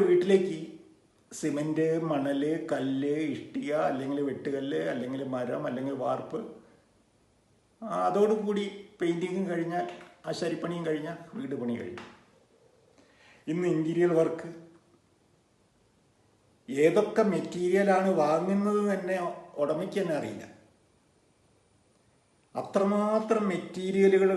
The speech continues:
സാധനങ്ങളാണ് നമ്മൾ താമസിക്കുന്ന ഇടത്ത് കൊണ്ടുവന്ന് ഡംപ് ചെയ്യുന്നത്.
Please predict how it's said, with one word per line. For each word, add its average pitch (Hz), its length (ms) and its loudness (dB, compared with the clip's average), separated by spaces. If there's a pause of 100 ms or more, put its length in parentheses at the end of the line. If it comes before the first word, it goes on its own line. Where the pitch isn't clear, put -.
(400)
സാധനങ്ങളാണ് 170 800 2
നമ്മൾ 143 180 -4 (200)
താമസിക്കുന്ന 160 720 -4
ഇടത്ത് - 320 -6
കൊണ്ടുവന്ന് 147 400 -2
ഡംപ് 120 200 -6
ചെയ്യുന്നത്. 117 420 -6